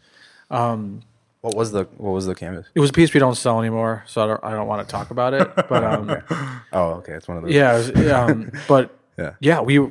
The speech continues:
Speaker 1: jumping up on the couches. Like, it was the craziest thing ever. Like,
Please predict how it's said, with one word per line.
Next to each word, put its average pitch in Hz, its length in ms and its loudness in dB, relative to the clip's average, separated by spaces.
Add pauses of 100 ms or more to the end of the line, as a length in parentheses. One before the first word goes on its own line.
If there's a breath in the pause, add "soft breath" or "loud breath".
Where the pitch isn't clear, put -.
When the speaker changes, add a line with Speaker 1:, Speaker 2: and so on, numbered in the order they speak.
(100)
Speaker 1:
jumping 120 300 -2
up 131 120 0
on 139 60 0
the 131 80 -4
couches. 127 420 -4
Like, 104 100 -10
it - 20 -8
was 113 100 -8
the 117 60 -6
craziest 110 540 -6
thing 110 120 -6
ever. 110 300 -6
Like, 107 260 -12